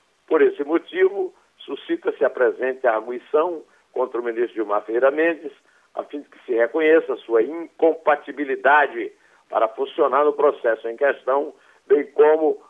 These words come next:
para que se declare a nulidade dos atos decisórios por ele praticados. É o pedido de Janot.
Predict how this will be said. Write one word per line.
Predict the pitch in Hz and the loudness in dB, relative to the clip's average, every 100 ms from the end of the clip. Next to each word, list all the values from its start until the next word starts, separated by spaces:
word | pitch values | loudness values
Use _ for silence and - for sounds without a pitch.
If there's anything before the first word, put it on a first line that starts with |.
| _ | _
para | - 127 | -2 -2
que | - - | -4 -12
se | |
declare | 131 127 - 120 120 | 0 0 2 2 2
a | |
nulidade | 113 113 104 104 107 110 104 | 0 -4 -4 0 2 2 -2
dos | 95 92 85 | -10 -10 -2
atos | 104 107 - - | -2 -2 -8 -2
decisórios | 180 190 - 131 101 123 131 110 110 - | 0 0 -2 -14 0 4 4 2 -6 -10
por | 92 | -4
ele | 104 101 98 - _ _ _ - | -2 -2 -6 -12 _ _ _ -4
praticados. | 131 135 117 - 120 120 110 82 71 _ - | -2 -2 -6 -4 0 2 0 -6 -20 _ -6
É | 92 | -6
o | |
pedido | 98 110 92 117 | -6 -12 -10 -10
de | 131 | -6
Janot. | 151 147 107 80 | -4 -2 -4 -6